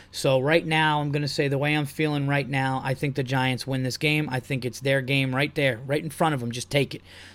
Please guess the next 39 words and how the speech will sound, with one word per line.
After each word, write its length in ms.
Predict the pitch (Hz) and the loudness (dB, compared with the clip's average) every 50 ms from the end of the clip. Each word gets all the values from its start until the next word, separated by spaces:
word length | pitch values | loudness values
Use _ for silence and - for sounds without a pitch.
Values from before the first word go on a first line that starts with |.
| - - | -12 -10
Just 160 | - 123 - | -8 -2 0
have 180 | 143 143 143 | 2 2 4
your 80 | 151 147 | 2 2
defense 400 | 131 147 151 139 - 147 139 139 | 2 0 0 0 0 -2 -4 -2
do 180 | - 147 135 123 | -2 -2 -2 -2
it. 80 | 117 | -2
Sixty 340 | - - 175 139 - 170 160 | 0 0 0 0 0 0 0
minutes 260 | 156 151 151 139 143 | 0 0 -2 -2 0
away 220 | 156 143 147 143 139 | 0 0 2 0 0
from 180 | 139 143 139 | -2 -2 -4
their 80 | 131 127 | -4 -4
second 420 | - - 151 135 - 143 131 131 135 | -2 -2 -2 -2 -2 -4 -4 -2 -2
ring. 240 | 127 127 127 117 - - - - - - - - - | -2 -2 -2 -4 -8 -12 -20 -20 -20 -20 -20 -12 -6
It'll 160 | - 143 139 | -4 -2 -2
be 180 | 127 135 135 135 | 0 0 2 2
awesome. 380 | 131 131 131 - - 139 135 | 2 2 2 0 -2 -4 -2
I 100 | - 139 | 0 2
didn't 160 | 143 151 143 | 2 2 2
get 140 | 135 151 139 | 2 2 2
a 40 | 139 | 2
chance 240 | - - 147 139 - | 0 0 -2 -2 -2
to 60 | - | -2
go 140 | 127 139 135 | -2 0 0
to 80 | 135 131 | 0 0
the 80 | 127 | -2
first 280 | - - 139 127 - - | -2 -2 -2 -2 2 4
parade. 380 | - - 131 127 131 127 123 - | 4 4 6 4 4 2 2 0
I 120 | 127 127 | -2 -4
think 180 | - 151 143 135 | -2 -2 -2 -2
if 80 | 131 | -2
they 120 | - 139 131 | -2 -2 0
win 200 | 127 135 131 127 | 0 0 0 -2
this 180 | 131 120 - | -2 -2 -2
year, 100 | 131 123 | -2 -2
I'm 80 | 120 120 | -2 -2
gonna 160 | 120 120 120 | -2 -2 -2
go 160 | 110 117 113 | 0 0 0
to 100 | 113 113 | 0 0
it. 100 | 120 - | -2 -4